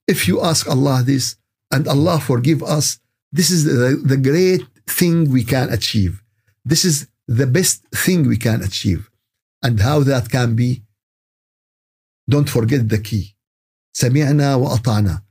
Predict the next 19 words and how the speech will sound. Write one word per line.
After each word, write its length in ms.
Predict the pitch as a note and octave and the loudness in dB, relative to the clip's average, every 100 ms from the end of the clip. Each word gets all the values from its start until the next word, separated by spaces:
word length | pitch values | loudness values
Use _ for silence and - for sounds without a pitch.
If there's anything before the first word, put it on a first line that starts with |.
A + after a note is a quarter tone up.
| _ A2 | _ -2
Listen 440 | C3+ D3+ E3 D#3 | 0 2 0 0
and 200 | - B2 | -2 0
obey. 420 | A#2+ G#2+ G2 - _ _ _ _ _ - D#3 | 0 0 -2 -4 _ _ _ _ _ -4 -2
If 80 | - D3+ | 0 0
we 80 | C#3+ E3 | 2 2
listen 220 | - D#3 - | 0 0 0
and 80 | C#3 D#3+ | -2 0
obey 240 | C3 D#3+ B2+ - _ - | 0 2 0 -4 _ -2
to 60 | D3+ | 0
the 60 | E3 - | 0 0
Quran, 400 | C#3+ - D#3 D3+ - _ - | 0 0 0 -2 -4 _ -6
inshallah, 640 | G#2 - D3+ C3+ B2 B2+ B2+ C3 _ _ - A2+ | -4 0 0 2 2 2 0 -4 _ _ -4 0
we, 120 | D#3+ G#3+ D4+ | 2 2 2
we 80 | E3 G3+ | 2 2
will 160 | E3 C3+ D3 | 2 2 2
be 80 | D#3 D3+ _ _ - | 0 -4 _ _ -2
in 60 | A#2 G#2+ | 0 2
very 240 | D#3+ E3 D#3+ D#3 _ _ - | 2 2 0 -4 _ _ -2
high 260 | C3 B2+ | 0 2